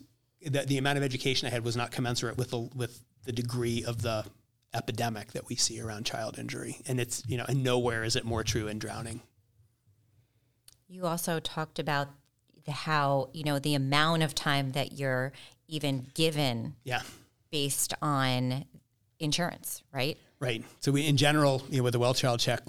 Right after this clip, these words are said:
Speaker 1: we'll have between twenty and thirty minutes, you know, sometimes a little bit longer if it's a new patient, but there's a lot of stuff that we need to get out. And again, I've gotta fol-, you know, my first agenda is making sure I meet the needs of the,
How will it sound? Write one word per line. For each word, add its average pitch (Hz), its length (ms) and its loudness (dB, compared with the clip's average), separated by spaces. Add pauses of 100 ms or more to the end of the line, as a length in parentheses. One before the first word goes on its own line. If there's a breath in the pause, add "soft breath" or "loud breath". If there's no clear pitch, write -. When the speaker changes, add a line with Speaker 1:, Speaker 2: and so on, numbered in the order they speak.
Speaker 1:
we'll 127 120 -4
have 113 160 0
between 123 260 0
twenty 120 300 0
and 117 100 -2
thirty 113 240 -2
minutes, 113 720 2
you 135 100 -4
know, 117 100 0
sometimes 113 600 2
a 120 60 -4
little 113 200 -2
bit 117 160 -4
longer 117 280 -2
if 113 100 -4
it's 120 140 -4
a 120 40 -2
new 113 140 -2
patient, 117 540 -2
but - 120 -20
there's 131 140 -4
a 123 80 0
lot 110 380 -4
of 110 80 0
stuff - 240 0
that - 100 -6
we 123 100 -6
need 117 140 -10
to 117 60 -6
get 123 160 2
out. 120 100 2
And 117 80 0
again, 127 320 2 (100)
I've 131 160 0
gotta 127 200 4
fol-, 120 320 0
you 127 80 2
know, 117 100 -2
my 120 320 0
first - 560 -4
agenda 123 400 2
is 113 140 0
making 117 260 -2
sure 120 160 -2
I 117 80 -2
meet 113 220 -6
the 117 60 -6
needs 113 280 -10
of 110 80 -20
the, 113 220 -4